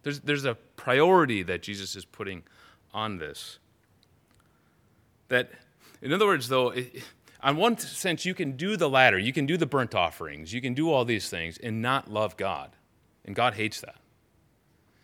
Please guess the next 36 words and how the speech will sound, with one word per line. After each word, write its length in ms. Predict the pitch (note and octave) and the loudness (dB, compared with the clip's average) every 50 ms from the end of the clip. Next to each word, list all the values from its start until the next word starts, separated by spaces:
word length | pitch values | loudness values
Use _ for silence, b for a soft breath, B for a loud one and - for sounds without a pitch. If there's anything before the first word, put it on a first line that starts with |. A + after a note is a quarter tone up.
| b b b b b | b b b b b
But 120 | - C3 C3+ | -4 -2 -2
if 100 | B2+ C3+ | -2 -2
you 100 | C#3+ C#3 | -4 -4
truly 380 | - - - G#3+ A#3+ B3 A3 | -6 -6 -6 -4 -2 -2 -2
love 260 | D#3+ D#3 D3+ D3 C3 A#2+ | 2 4 2 2 2 2
God 340 | A#2 G#2+ A2+ C3 D#3+ F3 | 0 0 2 0 0 0
and 140 | E3 B2+ A2 | -2 -2 -2
love 200 | A2+ A#2 A#2 A2 | -2 -2 -2 -2
neighbor, 480 | A2 F#2+ G2+ A#2 B2+ E3 F#3+ G#3 F#3 - _ _ _ _ _ _ _ _ _ | -4 -4 -4 -2 -2 -4 -6 -8 -10 -14 _ _ _ _ _ _ _ _ _
you 140 | B2+ E3 | -10 -6
will 100 | G3+ A3 | -4 -4
do 220 | D#3 C3 G3+ A#3 F3 | -4 -4 -4 -6 -6
the 100 | A2 E2 | -6 -8
rest. 440 | D#2 D2+ - - - - - - - _ _ _ _ _ _ _ _ _ _ _ _ _ _ _ _ _ _ _ _ _ _ _ _ _ _ | -8 -12 -12 -12 -12 -12 -14 -16 -20 _ _ _ _ _ _ _ _ _ _ _ _ _ _ _ _ _ _ _ _ _ _ _ _ _ _
Because 220 | - C3 C#3+ C3+ A#2 | -6 -4 -4 0 2
that, 220 | D#3 D#3+ D#3+ - - | 2 2 2 0 0
that's 260 | D#3+ D#3+ D#3 - - | 0 0 0 -2 -6
what 200 | - A#2 C3+ C#3+ | -10 -10 -8 -4
you 80 | D#3 | -2
will 140 | D3+ C#3 A2+ | -2 -2 -2
carry 500 | - - - - E3+ E3+ D#3+ D#3 C#3+ - | -2 -6 -10 -6 -4 -4 -2 -4 -2 0
out. 180 | D3+ D3 A2+ G2+ | 0 0 0 2
All 160 | A2 C#3+ D#3+ | 0 0 2
the 120 | D#3+ F3+ | 2 2
other 120 | E3+ E3 D#3 | 2 2 2
commandments 600 | D#3+ - D#3 D3+ D#3 D#3+ D#3 C#3+ A#2 - - - | -2 -4 -4 -4 -2 -2 -2 -4 -4 -6 -8 -12
come 240 | - B2 C3+ C3 A#2+ | -10 -8 -8 -6 -4
underneath 500 | C3+ C#3 C3 A#2 A#2 C3+ D3+ D3 - - | -4 -2 -2 -2 -2 -4 -4 -6 -6 -6
that, 180 | F#2+ F#2 F2 | -6 -6 -6
and 120 | A#2 A#2+ B2 | -6 -6 -4
you 100 | C3+ C3 | -4 -2
will 140 | C3+ C3 | -2 -2
actually 300 | B2+ B2+ A#2+ - - A2 | -2 -2 -4 -6 -10 -12
carry 300 | F#2+ - - B2 A#2 G#2+ | -10 -8 -6 -6 -4 -4
that 160 | G2 F#2 F#2+ F#2+ | -4 -4 -4 -4
out. 380 | G2+ G2+ D#2+ - _ _ - | -4 -6 -8 -10 _ _ -20